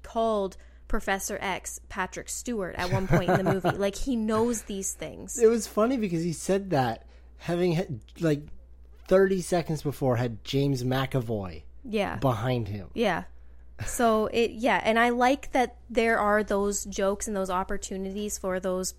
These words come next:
Speaker 1: those kind of humor things
Speaker 2: Yeah.
Speaker 1: to come through, but it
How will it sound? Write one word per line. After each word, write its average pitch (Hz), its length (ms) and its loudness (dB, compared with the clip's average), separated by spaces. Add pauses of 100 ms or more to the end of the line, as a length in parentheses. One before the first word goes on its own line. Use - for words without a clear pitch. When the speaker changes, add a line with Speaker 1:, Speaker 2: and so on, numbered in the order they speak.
(180)
Speaker 1:
those 185 480 -6 (420)
kind 196 260 -2
of 190 80 -6
humor 196 440 -4
things 233 180 0
Speaker 2:
Yeah. 214 140 2
Speaker 1:
to 208 80 -8
come 190 240 -8
through, 208 360 -4 (520)
but 196 580 2 (280)
it 214 260 0